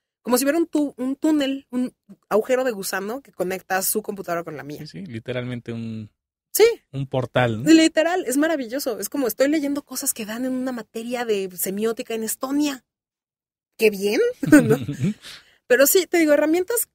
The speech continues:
Speaker 1: como sofisticadas, sofisticadas, cosas
Speaker 2: No, muy sencillas, pero
Speaker 1: son, o sea, suelo usar más bien como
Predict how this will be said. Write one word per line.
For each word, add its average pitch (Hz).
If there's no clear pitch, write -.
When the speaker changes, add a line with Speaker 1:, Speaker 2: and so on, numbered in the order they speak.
Speaker 1:
como 185
sofisticadas, 262
sofisticadas, 214
cosas 240
Speaker 2:
No, 151
muy 147
sencillas, 127
pero -
Speaker 1:
son, 330
o 254
sea, 294
suelo 392
usar 311
más 311
bien 277
como 277